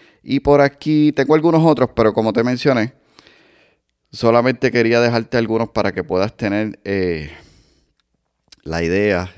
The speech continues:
Eh, Café en Mano es otro que comencé a escuchar nuevamente porque lo había venido escuchando hace unos años, sin embargo lo había dejado de escuchar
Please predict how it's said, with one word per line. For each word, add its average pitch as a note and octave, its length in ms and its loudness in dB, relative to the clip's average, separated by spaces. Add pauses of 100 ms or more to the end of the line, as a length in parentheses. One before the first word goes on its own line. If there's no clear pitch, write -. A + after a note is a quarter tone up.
(120)
Eh, F#2+ 220 -6
Café A#2 300 0
en C#3 80 0
Mano D3 400 2
es A#2+ 60 -2
otro A2+ 220 -2
que A#2+ 140 -4
comencé A#2 320 -2
a A#2 40 -2
escuchar A#2+ 540 -2 (580)
nuevamente B2 720 2
porque G2+ 300 0
lo F#2+ 80 2
había G2 240 2
venido A#2+ 260 -2
escuchando A#2 480 -4
hace A#2 140 -6
unos A#2 260 -4
años, G#2+ 320 0
sin F#2+ 160 -6
embargo F#2+ 400 0
lo G#2+ 80 2
había F#2+ 240 0
dejado A2+ 320 0
de A#2 60 0
escuchar B2+ 520 -4